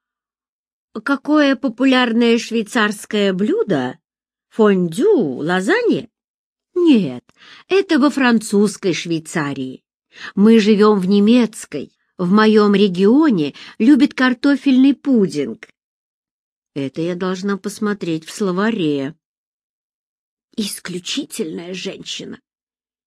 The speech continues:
Какие красивые волосы! Если распустить,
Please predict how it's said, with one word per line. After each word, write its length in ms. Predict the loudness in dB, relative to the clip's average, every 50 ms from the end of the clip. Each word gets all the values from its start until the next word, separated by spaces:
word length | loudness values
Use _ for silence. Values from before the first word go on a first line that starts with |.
| _ _ -14
Какие 400 | -14 -12 _ -8 -6 -6 -6 -6
красивые 800 | -8 -8 -8 -8 -8 -10 -12 -10 -8 -8 -4 -2 -2 -2 -2
волосы! 840 | -2 -4 -6 -4 -4 -4 -4 -6 -10 -16 -20 -20 -20 -20 -20 -20 -20 _ _ _ _ _ _ _ _ _ -20 -20 -20 -20 -20
Если 440 | _ -2 -2 0 0 -2 -2 -2 0
распустить, 1000 | 0 0 0 -2 -4 _ -6 -6 -6 -6 -10 -10 _ 2 2 2 2 0 -4 -18